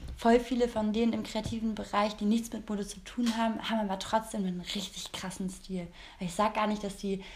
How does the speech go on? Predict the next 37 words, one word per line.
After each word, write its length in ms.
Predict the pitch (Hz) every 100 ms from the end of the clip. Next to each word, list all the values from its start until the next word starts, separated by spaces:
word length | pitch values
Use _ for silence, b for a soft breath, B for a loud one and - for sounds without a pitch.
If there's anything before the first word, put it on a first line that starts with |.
| B
das 140 | 202 190
hat 140 | -
nichts 220 | 233 226
mit 120 | 196
Label 300 | 190 214 233
zu 180 | 240 240
tun, 280 | 233 254 254
sondern 260 | 220 202 196
die 80 |
sehen 380 | 185 196 226 233
einfach 540 | - 208 208 214 202 196 - B
besonders 560 | - 185 196 196 185 180
aus. 440 | 156 160 180 180 - b b
Und 140 | 214
ich 140 | 208 -
denk 200 | 233 262
dann 160 | 226
schon 180 | 214 254
manchmal, 300 | 254 247 220
es 140 | 202 -
muss 260 | 240 262
so 120 | 247 240
in 220 | 214 226
einem 320 | - 185 185
stecken, 500 | - 190 - 196 185
dass 180 | 185 -
man 240 | 190 185 185 -
Bock 240 | 214 202
hat, 180 | 190 185
sich 180 | 190 -
was 120 | 190
zusammenzusuchen. 840 | - 185 180 190 185 - - 185 196
Und 140 | 190
das 160 | 196 202
ist 100 | 208
halt 160 | 214
einfach, 340 | - 208 233